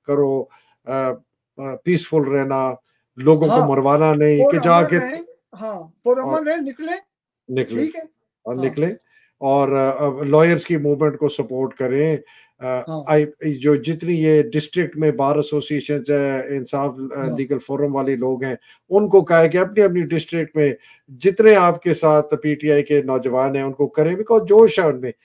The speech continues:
Speaker 1: लेकिन मरवाएं नहीं, एक
Speaker 2: हाँ,
Speaker 1: तरीके
Speaker 2: एक,
Speaker 1: से
Speaker 2: एक
Speaker 1: करें।
Speaker 2: बात सिर्फ कह दूं, आप इसे अच्छी तरह जानते होंगे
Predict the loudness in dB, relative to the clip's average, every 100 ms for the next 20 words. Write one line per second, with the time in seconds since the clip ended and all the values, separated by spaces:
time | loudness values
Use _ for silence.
0 | _ -2 2 2 2 0 2 4 4 2
1 | -2 -6 _ -6 -6 -2 0 2 4 4
2 | 2 0 -2 -2 -4 -4 -4 -4 -2 -4
3 | -4 -8 -18 _ _ -14 -14 -16 -14 -12
4 | -12 -12 -6 -6 -6 -12 -12 -10 -10 -10
5 | -12